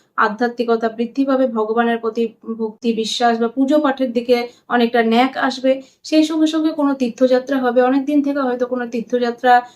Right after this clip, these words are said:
করবেন বলে মনে করছিলেন, কিন্তু কিছুতেই পাচ্ছি-, মানে করতে পারছিলেন না, তো এই জায়গায় কিন্তু আপনারা অবশ্যই সফল হতে চলেছেন। ধর্ম বা শাস্ত্র, পুজো পাঠ নিয়ে যারা কাজকর্ম করেন, তাদের ক্ষেত্রে একটা দুর্দান্ত উন্নতি বা ডেভেলপমেন্ট কিন্তু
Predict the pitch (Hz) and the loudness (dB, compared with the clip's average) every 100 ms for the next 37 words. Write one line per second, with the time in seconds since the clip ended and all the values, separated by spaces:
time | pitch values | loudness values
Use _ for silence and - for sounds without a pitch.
0 | _ - 247 277 302 294 262 247 233 220 | _ 4 4 6 4 4 4 2 0 -2
1 | - 240 233 233 220 226 214 226 226 226 | -4 -2 0 -2 -4 -6 -6 0 2 2
2 | 226 214 - 254 233 226 220 214 208 226 | 0 -6 -8 -4 -4 -4 -6 -6 -4 -2
3 | 226 226 226 - 277 269 220 208 - _ | -2 0 0 0 2 4 2 -2 -10 _
4 | _ 240 226 - 254 240 226 220 226 214 | _ 0 2 4 4 4 4 2 -2 -6
5 | 220 214 214 208 214 320 320 233 202 220 | -6 -2 0 0 -2 -6 -6 -6 -4 -4
6 | 220 208 226 226 226 285 277 _ _ - | -2 -2 -2 -4 -2 -4 -6 _ _ -8
7 | 254 277 294 302 311 294 277 - 240 233 | -2 0 0 2 4 4 2 0 -2 -2
8 | - 254 247 247 233 233 247 254 247 247 | 0 4 4 2 -2 2 4 4 4 2
9 | 240 240 233 240 226 226 220 220 214 208 | 2 2 2 -2 -4 -2 -2 -2 -4 -2
10 | 233 226 226 220 240 220 214 214 214 226 | -4 -2 -2 0 0 -2 -2 -2 -4 -4
11 | 226 220 - 226 226 220 226 262 269 254 | -2 -2 -4 -8 -4 -4 -4 -2 0 0
12 | 220 220 214 226 208 214 208 208 208 208 | -2 -4 -6 -4 -2 -2 -2 -2 -4 -6
13 | 214 214 | -6 -6